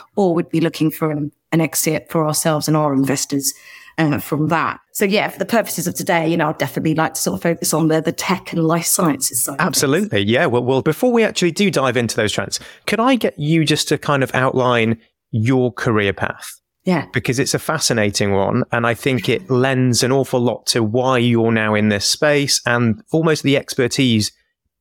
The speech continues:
Speaker 2: that you bring to those companies that you bring the money to.
Speaker 1: So yeah, I've been involved in financial services and the investment sector for over twenty years now. And my career started off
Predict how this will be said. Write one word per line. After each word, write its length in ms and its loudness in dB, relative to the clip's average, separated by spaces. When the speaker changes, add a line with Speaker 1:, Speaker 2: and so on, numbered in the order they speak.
Speaker 2:
that 100 -2
you 320 0
bring 360 0
to 100 -2
those 180 0
companies 540 0
that 180 -2
you 300 2
bring 300 -2
the 80 0
money 300 2
to. 280 -4
Speaker 1:
So 140 2
yeah, 100 4
I've 160 0
been 260 4
involved 540 0
in 240 0
financial 600 0
services 560 0
and 120 2
the 60 4
investment 540 0
sector 560 -2
for 280 -2
over 200 -2
twenty 420 -4
years 240 2
now. 260 -2
And 280 2
my 120 2
career 560 2
started 560 0
off 400 -2